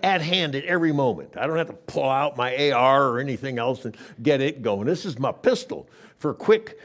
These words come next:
for quick temptations that come out at me. And it applies across the board. When I was a new Christian, I had to control the thoughts of my mind. So I, I grabbed this verse and I put this bullet in my gun.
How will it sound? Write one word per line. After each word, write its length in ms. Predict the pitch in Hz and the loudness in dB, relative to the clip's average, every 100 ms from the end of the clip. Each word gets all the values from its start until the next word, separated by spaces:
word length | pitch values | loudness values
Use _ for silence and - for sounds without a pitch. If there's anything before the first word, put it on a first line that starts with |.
| - | -10
for 160 | 156 | -8
quick 300 | - 220 226 | -4 -2 -2
temptations 680 | - 185 - 190 180 127 107 | -2 -4 0 0 0 -4 -10
that 100 | - | -10
come 160 | - 131 | -8 -6
out 220 | 107 - _ - | -4 -8 _ -10
at 220 | 110 107 | -10 -10
me. 140 | 80 71 _ _ _ | -14 -20 _ _ _
And 140 | 135 156 | -2 0
it 100 | 151 | -2
applies 460 | - 202 208 185 | -2 -2 0 -2
across 340 | - 170 160 - | -4 -2 -2 -4
the 60 | |
board. 280 | 123 147 110 | -2 0 0
When 120 | 120 | -4
I 100 | 123 | -4
was 140 | 120 120 | -4 -6
a 100 | 117 | -2
new 240 | 175 233 | -2 -2
Christian, 640 | - 233 220 - 120 107 - - - | -4 -6 -6 -6 -12 -12 -16 -20 -6
I 80 | 143 | -2
had 200 | 160 165 | -2 -2
to 60 | |
control 680 | - 135 - 202 220 185 170 | -4 -8 -6 0 2 4 0
the 160 | 143 139 | -4 -8
thoughts 400 | - 185 165 - | -4 -4 -4 -8
of 140 | 131 | -6
my 160 | 139 135 | -6 -4
mind. 500 | 135 170 160 107 - _ _ _ _ _ _ _ _ _ _ | -4 -4 -4 -6 -12 _ _ _ _ _ _ _ _ _ _
So 340 | - 175 160 - | 0 2 2 -4
I, 140 | 160 - | -4 -2
I 100 | 160 | -2
grabbed 300 | 180 196 185 | 0 0 0
this 160 | 175 | 0
verse 400 | 139 185 208 - | 0 -2 -2 -2
and 80 | 123 | -4
I 80 | 127 | -6
put 260 | - 180 | -2 -4
this 140 | 175 135 | -2 -6
bullet 420 | 131 208 208 - | 0 2 2 0
in 60 | 131 | -6
my 160 | 139 | -6
gun. 340 | 131 190 160 | -2 -2 -2